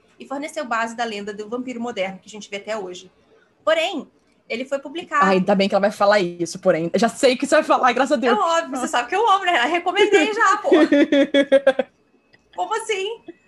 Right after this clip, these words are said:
Speaker 1: Como assim a vampira lésbica? Óbvio que a gente vai falar de Carmila.
Speaker 2: Uhum.
Speaker 1: Porque foi, enquanto Drácula é de noven-, oitoce-, mil,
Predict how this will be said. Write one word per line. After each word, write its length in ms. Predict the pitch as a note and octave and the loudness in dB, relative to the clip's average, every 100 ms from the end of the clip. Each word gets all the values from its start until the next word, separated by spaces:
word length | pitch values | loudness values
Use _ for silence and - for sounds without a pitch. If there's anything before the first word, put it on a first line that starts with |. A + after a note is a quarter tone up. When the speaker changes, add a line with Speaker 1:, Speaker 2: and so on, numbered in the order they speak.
| _ | _
Speaker 1:
Como 180 | G#4 F#4+ | -8 -6
assim 220 | G#4 G4+ | -6 -4
a 40 | G4 | -2
vampira 380 | G4 F4+ E4+ | -2 -2 -2
lésbica? 400 | D4+ C#4 F4 E4+ E4 C4 | -2 -2 -4 -6 -4 -2
Óbvio 220 | E4+ F4 | -2 -2
que 60 | F#4+ | -6
a 20 | |
gente 140 | D4 | -6
vai 140 | D4 C#4+ | -6 -6
falar 180 | C#4+ A#3+ | -6 -8
de 80 | |
Carmila. 580 | D#4 E4 G4 C#4+ A3+ C#4+ _ _ _ _ _ _ - | -8 -8 -6 -6 -6 -8 _ _ _ _ _ _ 0
Speaker 2:
Uhum. 200 | A#3+ A#3+ B3+ C4 | 2 4 2 2
Speaker 1:
Porque 300 | C4+ F4+ D#4+ | 0 0 -2
foi, 260 | D4+ C4+ B3 _ _ _ - | -6 -16 -20 _ _ _ -12
enquanto 400 | B3 C#4 E4+ C#4 | -6 -4 -4 -4
Drácula 380 | A3+ A3+ A3+ | -2 -2 -4
é 40 | G#3+ | -8
de 120 | G#3 | -8
noven-, 320 | G3+ G3 G3+ | -10 -10 -10
oitoce-, 380 | - G#3+ A3 G3+ | -8 -8 -6 -8
mil, 160 | G#3+ | -6